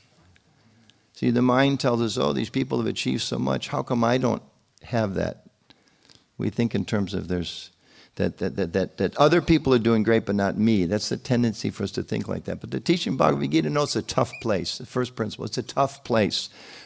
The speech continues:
Don't be surprised if you're finding it's a tough place. It is. And if we acknowledge that it is, then it leads to a series of other questions.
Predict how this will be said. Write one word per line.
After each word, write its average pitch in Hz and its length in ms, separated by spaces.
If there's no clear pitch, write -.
Don't 135 220
be 143 80
surprised 123 580
if 113 160
you're 110 100
finding 110 420
it's 101 220
a 92 60
tough - 320
place. - 540
It 107 140
is. - 460
And 104 100
if 98 100
we 113 60
acknowledge 143 500
that 110 160
it 104 140
is, 110 140
then 127 120
it 127 80
leads 127 260
to 113 140
a 107 60
series 113 360
of 104 100
other 95 180
questions. 98 600